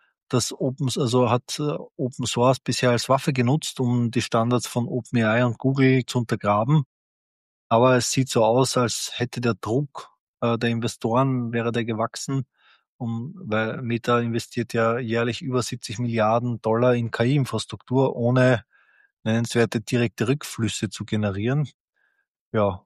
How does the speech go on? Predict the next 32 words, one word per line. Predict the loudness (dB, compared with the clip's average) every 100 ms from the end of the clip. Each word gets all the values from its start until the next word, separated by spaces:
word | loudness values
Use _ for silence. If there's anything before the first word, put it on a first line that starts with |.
| _
und | -8 -6
das | -6 -2
Projekt | 2 2 0 -2
wird, | -4 -4 -6
äh, | -4 -4 -6
von | -6 -4
einem | -2 -2 -2 -4 -6 -12 -14 -14
neuen | -6 0 2 0 -2
Team | -6 -2 2 2
geleitet, | 4 2 2 2 0 0
das | -6
für | -4 -2
Meta, | 0 0 0 2 2 2 -4 _ _ _ _ _ _
ähm, | 0 2 0 -4 -6
unter | -8 -6 -2
dem | -2 -2 -4 -6
Alexander | -4 -4 -4 -6 -4 -4
Wang, | -2 -2 -4 -4 -10
äh, | -12 -10 -10 -14
von | -14 -14
Scale | -8 -4 -2 0 0
A | 2 0
I, | -2 -10 _ _ _
den | -4
er | -2
ja | -4
von | -6 -10
Scale | -10 -6 -4 -2
A | -2
I | -4
rekrutiert | -6 -8 -4 -2 0
hat. | -2